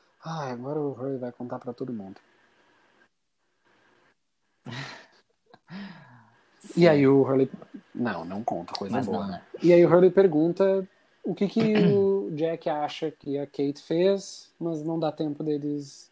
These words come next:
Speaker 1: dele responder, mas, ou o Jack responde alguma coisa como não interessa, né?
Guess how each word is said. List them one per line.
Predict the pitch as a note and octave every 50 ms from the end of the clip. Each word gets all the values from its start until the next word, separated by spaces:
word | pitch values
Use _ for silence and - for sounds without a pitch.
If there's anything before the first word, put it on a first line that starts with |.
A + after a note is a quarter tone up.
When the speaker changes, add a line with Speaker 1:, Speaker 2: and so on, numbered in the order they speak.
| _ _
Speaker 1:
dele | C#3 C3+ C3+ B2+
responder, | - C#3 - _ - D3+ D3 C#3+ C#3+ D3+ E3+ F#3+ F3+
mas, | D#3+ C#3+ C3 - -
ou | D3 D3 D#3+ E3 D#3+
o |
Jack | C#3 C#3 C#3+ C#3 - -
responde | D3+ C#3+ - - D3 D3
alguma | D3 C3+ C#3+ C#3 C3+
coisa | - C#3 C3+ C3+ D3
como | - C#3 C#3
não | C3+
interessa, | C3+ C3+ - C3+ C3 B2 A2+ A2+ - - - G#2
né? | F#2+